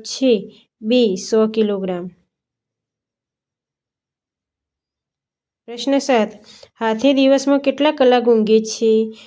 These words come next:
એ બે થી ચાર કલાક, બી ચાર થી સાત કલાક,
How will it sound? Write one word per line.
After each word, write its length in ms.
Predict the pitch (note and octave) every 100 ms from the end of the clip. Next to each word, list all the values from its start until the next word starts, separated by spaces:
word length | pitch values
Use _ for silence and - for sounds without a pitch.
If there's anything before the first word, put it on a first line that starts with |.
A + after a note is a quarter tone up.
| _ -
એ 80 | A3 G#3
બે 140 | G#3+ G#3
થી 220 | A#3 A3+
ચાર 220 | A3+ A3
કલાક, 520 | A3 A#3+ B3 B3+ C4+ C4+ _ _ _
બી 180 | G3+ A3+
ચાર 240 | A3 G#3+ G3+
થી 160 | G3+
સાત 260 | A3+ A3 G#3
કલાક, 500 | G#3+ A#3 A#3+ B3+ C4+